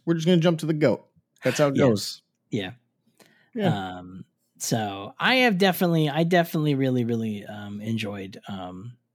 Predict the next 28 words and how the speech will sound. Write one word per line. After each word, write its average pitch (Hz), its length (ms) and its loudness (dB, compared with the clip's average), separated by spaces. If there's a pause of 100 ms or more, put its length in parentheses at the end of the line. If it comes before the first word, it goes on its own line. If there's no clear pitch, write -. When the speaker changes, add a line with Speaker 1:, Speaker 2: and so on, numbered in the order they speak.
(280)
Speaker 2:
this 123 220 -4
episode. 107 400 -6
I 123 60 -2
thought 135 100 2
it - 40 -2
was 117 80 -2
really, 123 160 2
really 113 120 0
good. 113 140 -2
I'm 104 80 -6
very 127 340 2
excited 110 320 0
to 110 40 -6
see 110 100 -6
what 104 100 -6
happens - 260 -12
next 104 220 -8
week. 107 220 -10 (440)
I'm 113 120 -6
excited 117 420 -2
to 110 180 -2
sort 120 220 0
of 113 80 -2
see, 117 300 0
uh, - 500 -10
what 139 320 0
the 135 80 2
larger, 120 680 0